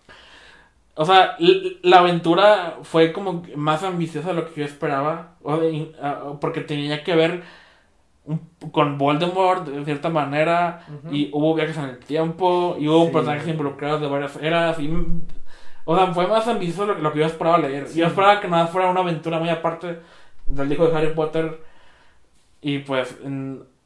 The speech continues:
Speaker 1: y no,
Speaker 2: Depende mucho de la
Speaker 1: los
Speaker 2: franquicia,
Speaker 1: personajes
Speaker 2: ¿no?
Speaker 1: originales esta-, están muy involucrados en, en esta nueva historia.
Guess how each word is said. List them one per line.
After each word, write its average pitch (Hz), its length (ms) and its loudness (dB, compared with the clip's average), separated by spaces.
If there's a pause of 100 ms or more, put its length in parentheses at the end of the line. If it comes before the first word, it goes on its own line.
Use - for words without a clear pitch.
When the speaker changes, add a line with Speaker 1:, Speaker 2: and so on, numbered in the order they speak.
(440)
Speaker 1:
y 147 200 -4
no, 165 400 4
Speaker 2:
Depende 160 340 0
mucho 165 260 -4
de 156 80 0
la 170 60 2
Speaker 1:
los 180 200 8
Speaker 2:
franquicia, 165 260 0
Speaker 1:
personajes 160 560 -2
Speaker 2:
¿no? 127 140 -14 (260)
Speaker 1:
originales 151 480 -4
esta-, 175 180 -6
están 151 320 -4
muy 151 200 0
involucrados 147 640 -2 (180)
en, 131 80 -16
en 131 80 -12
esta 135 220 -12
nueva 135 200 -6
historia. 131 460 -8